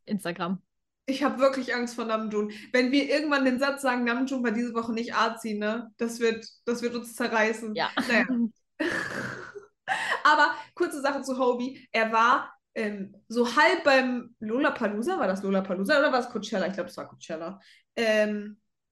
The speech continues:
Speaker 2: und zwar Becky G wollte ja eigentlich mit ihm auftreten, aber es ging ja nicht. Aber er hat ein, ähm, Handyvideo geschickt. Und das fand ich sehr cute. Dann war er auch auf Coachella.
Speaker 1: True.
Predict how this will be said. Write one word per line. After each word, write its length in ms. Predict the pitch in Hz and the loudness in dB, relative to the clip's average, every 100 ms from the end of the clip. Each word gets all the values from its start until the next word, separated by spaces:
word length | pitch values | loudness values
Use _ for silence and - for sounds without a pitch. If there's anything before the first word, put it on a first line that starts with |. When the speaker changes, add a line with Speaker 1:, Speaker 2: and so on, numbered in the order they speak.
| _ _ _ _ | _ _ _ _
Speaker 2:
und 100 | 240 | -4
zwar 160 | 247 254 | 0 2
Becky 300 | 254 254 226 | 2 0 -2
G 200 | 226 240 | -2 -2
wollte 220 | 233 226 233 | 0 -2 -2
ja 100 | 156 | -2
eigentlich 220 | 220 - | -4 -6
mit 100 | 220 | -6
ihm 100 | 190 | -2
auftreten, 340 | 208 - 247 | -2 -2 -4
aber 80 | 220 | -6
es 60 | 214 | -6
ging 160 | 214 | -8
ja 120 | 240 247 | -6 -4
nicht. 220 | 277 - | -4 -2
Aber 120 | 262 | 0
er 60 | 240 | 0
hat 100 | 233 | 2
ein, 240 | 233 233 | -2 -2
ähm, 180 | 233 226 | -6 -4
Handyvideo 580 | 226 262 262 220 196 208 | -2 -2 -2 -4 -2 -4
geschickt. 540 | 202 196 208 196 - - _ _ _ _ - | -4 -6 -6 -8 -12 -20 _ _ _ _ -8
Und 120 | 240 | -4
das 140 | 240 | -4
fand 180 | 285 220 | -4 -6
ich 80 | 240 | -6
sehr 140 | 214 | -8
cute. 400 | - 226 208 208 - _ | -6 -6 -6 -8 -16 _
Dann 120 | 247 240 | -4 0
war 160 | 262 | 2
er 200 | 277 - | 2 2
auch 120 | 220 | 0
auf 180 | - - | -2 -8
Coachella. 640 | - 196 208 180 175 - - _ _ _ - | -12 -12 -10 -8 -10 -12 -16 _ _ _ -6
Speaker 1:
True. 260 | 269 190 | -4 -4